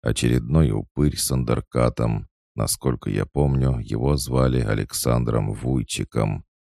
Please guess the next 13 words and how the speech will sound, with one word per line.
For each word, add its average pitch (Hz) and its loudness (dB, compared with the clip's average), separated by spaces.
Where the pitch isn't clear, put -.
Блондинка 67 2
Олеся 62 0
Малиновская, 60 0
поджарая, 65 2
стройная 64 0
и 58 -6
малость 65 -4
перекачанная 57 -2
особа, 62 0
смахивающая 58 -2
на 52 0
охотничью 53 -4
собаку. 50 -2